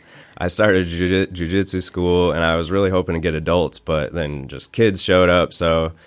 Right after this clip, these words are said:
I had basically two years of teaching kids jujitsu, um, which was a really great experience, and I think that really, you know, pushed me towards, um, teaching.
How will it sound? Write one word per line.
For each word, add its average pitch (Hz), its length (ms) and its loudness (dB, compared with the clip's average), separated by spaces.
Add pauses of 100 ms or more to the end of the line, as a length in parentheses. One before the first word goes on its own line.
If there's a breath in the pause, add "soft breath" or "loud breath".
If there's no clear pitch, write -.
(260 loud breath)
I 85 160 -2
had 85 340 2
basically 78 460 -2
two 85 160 -2
years 80 500 0
of 69 300 -4
teaching 76 360 -2
kids 76 380 -2
jujitsu, 76 640 -4 (640 loud breath)
um, 73 460 -2
which 98 180 2
was 117 140 2
a 113 60 6
really 120 280 6
great 98 240 6
experience, 87 680 2
and 78 280 0
I 82 120 0
think 85 200 0
that 80 160 2
really, 80 380 2 (220)
you 82 100 -4
know, 71 200 -2
pushed 85 340 0
me 78 120 2
towards, 76 600 -2
um, 64 460 -4 (560)
teaching. 78 460 0